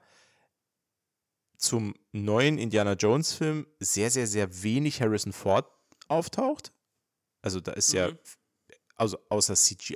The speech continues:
Speaker 1: I F-, Harrison Ford ist da wirklich nicht viel los. Ähm, ja, weiß nicht. Also das ist auch wieder so ein Film, wo ich sag, muss ich jetzt nicht unbedingt sehen.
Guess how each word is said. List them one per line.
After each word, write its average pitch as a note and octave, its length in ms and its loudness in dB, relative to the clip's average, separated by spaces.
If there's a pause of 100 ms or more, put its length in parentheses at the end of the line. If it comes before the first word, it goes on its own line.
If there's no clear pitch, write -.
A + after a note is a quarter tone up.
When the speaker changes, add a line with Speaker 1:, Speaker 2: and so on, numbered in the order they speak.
Speaker 1:
I F2 180 2
F-, - 540 -8
Harrison D3+ 420 2
Ford D#3 460 0 (220)
ist - 200 -4
da G2 380 2 (120)
wirklich G#2 240 -8
nicht A2+ 120 -8
viel D#3+ 140 -8
los. F3 320 -2 (880)
Ähm, G#2 540 -2 (1040)
ja, F#2 200 0
weiß F#2+ 220 -2
nicht. F#2 180 -10 (260)
Also F#2 360 -6 (1120)
das - 140 -8
ist - 100 -10
auch - 200 -12 (160)
wieder G#2+ 260 -4
so C3+ 120 -2
ein A#2 60 -2
Film, C3+ 260 0
wo B2+ 40 -2
ich B2+ 120 -2
sag, C3 180 -2 (800)
muss A2+ 240 -8
ich D3 120 -8
jetzt - 160 -4
nicht C3+ 80 -6
unbedingt B2+ 380 -10
sehen. D3+ 360 -6